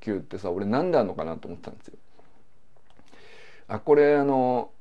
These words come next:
すげえ我慢するわけです。たびたびね。<laughs> 僕はね。その、これ余計なおせっかいだから、俺の立場でこんなこと言うの違うよなと思いながら、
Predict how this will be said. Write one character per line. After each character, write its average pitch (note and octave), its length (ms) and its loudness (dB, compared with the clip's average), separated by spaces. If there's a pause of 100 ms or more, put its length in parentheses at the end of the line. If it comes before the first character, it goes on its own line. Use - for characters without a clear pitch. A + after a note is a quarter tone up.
す - 200 -4
げ G3 120 8
え F3+ 40 8
我 A#2 380 6
慢 - 40 -10
す - 120 -10
る G2+ 60 4
わ F#2+ 80 2
け F2+ 60 -6
で - 100 -12
す。 - 140 -14 (100)
た - 140 -4
び G2+ 100 0
た G#2+ 120 0
び G2+ 120 -2
ね。 A3 140 -2 (640)
<laughs> - 580 -10
僕 C3+ 220 2
は - 100 0
ね。 - 200 -6 (520)
そ D3 160 4
の、 B2 920 4
こ C#3+ 120 10
れ B2 100 10
余 A#2+ 160 6
計 C3+ 140 4
な C#3 80 2
お C#3+ 80 4
せ D3+ 100 6
っ - 40 4
か - 240 4
い G2+ 40 8
だ F#2 100 4
か F#2+ 100 -2
ら、 G#2 440 4
俺 A2+ 180 6
の C#3 140 2
立 C#3+ 260 4
場 A2+ 80 8
で F#2 80 6
こ A2 100 2
ん A2 40 4
な A2+ 80 4
こ A#2 60 4
と G#2+ 120 2
言 F#2 80 2
う F2 40 -4
の E2+ 80 -4
違 A2 280 4
う A2 40 8
よ F#2+ 60 2
な D#2 200 -4
と - 220 -6
思 A2+ 140 2
い B2 40 2
な A2 80 2
が F2 100 0
ら、 E2+ 420 0